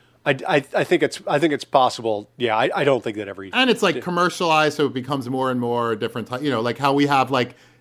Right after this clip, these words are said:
Speaker 2: ten million more weed strains now than we did before it was legal in some states.
Speaker 1: Mm,
Speaker 2: Um,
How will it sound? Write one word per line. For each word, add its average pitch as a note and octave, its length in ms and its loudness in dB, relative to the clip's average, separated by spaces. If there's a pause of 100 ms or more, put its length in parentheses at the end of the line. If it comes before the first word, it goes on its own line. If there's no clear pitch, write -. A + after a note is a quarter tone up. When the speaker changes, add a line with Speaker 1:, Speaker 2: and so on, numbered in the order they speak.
(220)
Speaker 2:
ten C3 360 0
million C3 320 0
more B2+ 240 0
weed A#2 400 -4
strains B2+ 520 0
now C3 280 2
than A#2+ 200 0
we A#2 80 0
did A2+ 280 0
before A2+ 360 0
it A#2 60 0
was A2+ 180 -6
legal A2+ 340 0
in A#2+ 80 0
some B2 240 -2
states. B2 580 -6
Speaker 1:
Mm, D#3 440 4
Speaker 2:
Um, G2 380 0